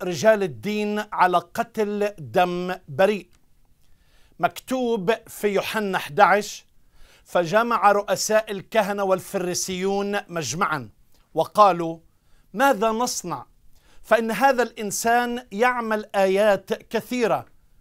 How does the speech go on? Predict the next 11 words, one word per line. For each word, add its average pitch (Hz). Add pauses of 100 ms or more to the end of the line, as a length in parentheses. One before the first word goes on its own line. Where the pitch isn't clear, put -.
(260)
إن 202
تركناه 208
هكذا 185 (500)
يؤمن 247
الجميع 196
به، 165 (600)
فيأتي 214
الرومانيون 208 (320)
ويأخذون 202 (100)
موضعنا 208 (340)
وأمتنا." 175